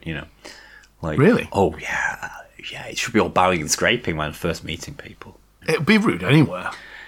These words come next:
Speaker 1: It would. It would. And so, like, afterwards, they're like,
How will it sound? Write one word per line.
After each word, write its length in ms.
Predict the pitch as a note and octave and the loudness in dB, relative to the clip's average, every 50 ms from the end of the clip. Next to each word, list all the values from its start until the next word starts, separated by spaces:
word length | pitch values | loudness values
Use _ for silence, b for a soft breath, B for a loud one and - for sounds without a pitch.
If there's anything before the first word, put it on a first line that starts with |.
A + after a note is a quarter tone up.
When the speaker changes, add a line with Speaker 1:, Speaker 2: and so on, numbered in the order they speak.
| B B B - | B B B -4
Speaker 1:
It 160 | - D3+ D#3+ | -2 2 4
would. 400 | E3+ D#3+ G#2 D2 C#2 - - - - - | 6 6 6 6 2 -2 -8 -14 -12 -10
It 220 | - G2 - - - | -8 -8 -8 -8 -12
would. 220 | - - - - - _ _ _ - - | -18 -18 -18 -20 -20 _ _ _ -6 -2
And 120 | - C#3+ C#3 | 0 2 4
so, 280 | - - E3+ D3+ D3 | 6 8 8 10 10
like, 220 | C#3+ D3+ D3 C#3+ C3+ | 10 8 8 8 6
afterwards, 380 | E3+ E3+ E3+ - D#3+ D3 B2+ D3 | 4 2 4 6 6 6 8 8
they're 100 | D#3 D3 | 6 8
like, 300 | D3+ D3+ D3 A#2 D#2 | 8 6 4 2 -2